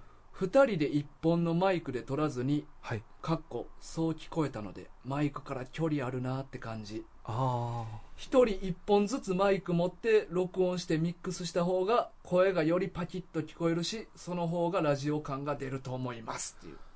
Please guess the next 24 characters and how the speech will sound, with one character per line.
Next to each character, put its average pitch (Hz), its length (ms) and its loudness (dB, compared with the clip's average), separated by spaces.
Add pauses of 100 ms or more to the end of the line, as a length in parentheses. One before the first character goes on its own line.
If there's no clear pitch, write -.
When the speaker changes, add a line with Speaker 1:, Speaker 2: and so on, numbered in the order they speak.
(600)
Speaker 2:
な 160 220 10
る 226 120 12
ほ 226 120 12
ど。 214 240 12 (240)
Speaker 1:
で、 131 80 -4
羽 160 180 0
野 185 80 0
さ 185 160 -2
ん 185 40 0
は 185 120 0
も 185 120 2
う - 20 8
な、 175 260 6
Speaker 2:
あ - 100 2
ー、 - 20 -6
す - 220 -2
ご 170 160 2
い 143 60 2
な。 104 220 -4
Speaker 1:
兄 220 280 2
貴 135 140 -4
や 95 100 -2
か 95 100 -8
ら。 82 180 -10